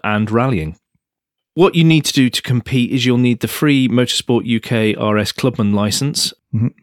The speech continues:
Speaker 1: Obviously, as Alan's just said, the unmodified road car. You won't need a roll cage, but you might need a helmet for certain events,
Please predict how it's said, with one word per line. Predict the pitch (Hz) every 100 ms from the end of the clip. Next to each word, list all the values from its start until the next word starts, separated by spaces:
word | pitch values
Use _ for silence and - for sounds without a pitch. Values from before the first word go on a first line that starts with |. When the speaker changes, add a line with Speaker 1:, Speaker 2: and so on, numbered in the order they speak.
| _ - _ 104
Speaker 1:
Obviously, | 104 107 104
as | 101
Alan's | 120 117 98
just | 107
said, | 110 98
the | 101
unmodified | 98 95 87 87 85 78
road | 110 139 143 139 147 - -
car. | - 131 131
You | 110 123
won't | 185 139
need | 123
a | 101
roll | 98 95
cage, | 101 98 92 -
but | -
you | 104 101
might | 107 110 123 135 143
need | 120 120 113 110 113
a | 107
helmet | 101 104 104 101
for | 117
certain | - 107 85
events, | 107 107 101